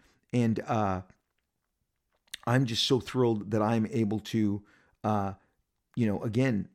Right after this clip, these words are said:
sh-, share w-, what you guys love. So, so, um,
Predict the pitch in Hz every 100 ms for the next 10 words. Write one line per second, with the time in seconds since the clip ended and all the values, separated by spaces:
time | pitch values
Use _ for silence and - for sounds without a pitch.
0 | - - - - - 135 127 127 - -
1 | 131 123 117 131 123 110 127 147 95 -
2 | 127 - - 123 113 - _ _ - 123
3 | 117 107 104